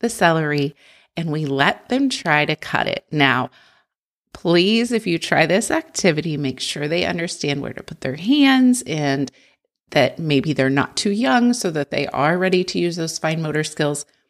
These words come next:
But they absolutely adored this.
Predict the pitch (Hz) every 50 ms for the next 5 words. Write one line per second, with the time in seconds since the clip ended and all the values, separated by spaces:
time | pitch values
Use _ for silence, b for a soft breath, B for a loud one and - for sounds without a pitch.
0 | _ _ _ _ _ _ _ 208 180 175 - _ _ _ - 160 160 165 175 190
1 | 208 208 - 156 160 175 175 - - 170 165 147 139 131 - - 143 135 143 -
2 | - 147 143 - - 127 120 120 - - - - - - - - -